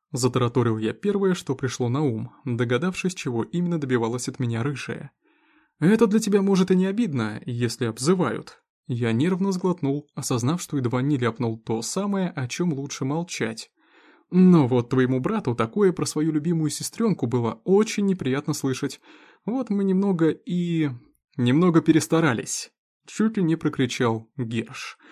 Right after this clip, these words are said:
увидев, что девчонка под прикрытием моей болтовни совсем уж разошлась, и скоро Моррису уже никакое лечение не поможет. Софи его услышала, пусть и нехотя, но все-таки остановила экзекуцию.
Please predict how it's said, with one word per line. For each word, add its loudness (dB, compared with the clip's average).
увидев, 4
что 0
девчонка -2
под -2
прикрытием -2
моей -2
болтовни -2
совсем -4
уж -4
разошлась, -6
и -2
скоро 0
Моррису 2
уже 0
никакое 2
лечение 0
не -2
поможет. -6
Софи 0
его 0
услышала, -2
пусть 0
и 0
нехотя, 0
но -2
все-таки -2
остановила -4
экзекуцию. -8